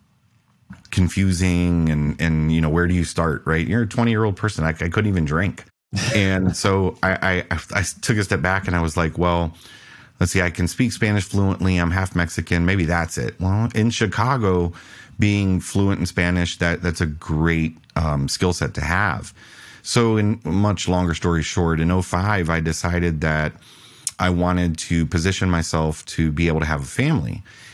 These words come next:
And there was not one person in the retail automotive space that I knew that wasn't on their second marriage.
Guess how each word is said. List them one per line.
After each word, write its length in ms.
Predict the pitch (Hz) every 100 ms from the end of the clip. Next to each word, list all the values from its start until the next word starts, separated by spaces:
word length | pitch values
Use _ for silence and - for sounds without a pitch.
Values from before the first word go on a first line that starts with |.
| - -
And 540 | 95 90 87 87 80
there 180 | 92 101
was 160 | 104 95
not 280 | 90 82
one 380 | 87 87 95 113
person 600 | 110 107 101 92 82 85
in 120 | 80
the 80 | 80
retail 320 | 80 87 87
automotive 480 | 82 80 80 87 90
space 520 | - 80 78 73 - - - - - -
that 160 | 80
I 160 | 85 92
knew 400 | 92 85 80 78
that 160 | 80
wasn't 340 | 82 87 92 87
on 140 | 80
their 100 | 78
second 340 | - 78 - 71
marriage. 480 | 85 69 85 -